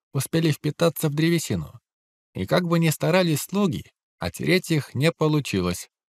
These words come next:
А уж когда солнце стало пригревать... До приезда мужа оставались считанные часы,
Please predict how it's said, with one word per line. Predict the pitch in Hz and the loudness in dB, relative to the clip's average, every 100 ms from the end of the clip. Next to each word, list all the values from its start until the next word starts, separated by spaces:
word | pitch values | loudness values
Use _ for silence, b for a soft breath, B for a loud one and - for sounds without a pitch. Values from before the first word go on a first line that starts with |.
| _ _ _ _ _ _ - | _ _ _ _ _ _ -6
А | 110 | -2
уж | 120 113 | -2 -2
когда | - 131 160 | -4 0 0
солнце | 156 - 170 151 135 | 0 0 -2 -2 -4
стало | - 151 139 | -2 -2 -2
пригревать... | - 135 123 127 151 202 190 117 - _ _ _ _ _ _ _ _ | -2 -2 0 -2 0 0 0 -2 -8 _ _ _ _ _ _ _ _
До | 98 117 180 | -4 2 2
приезда | - 185 190 180 156 156 | 2 2 2 2 0 0
мужа | 180 170 160 | 0 2 0
оставались | 135 143 156 156 147 | 0 0 0 0 -2
считанные | - 175 170 165 | -2 -2 0 0
часы, | 175 160 - 156 | -2 -4 -6 -10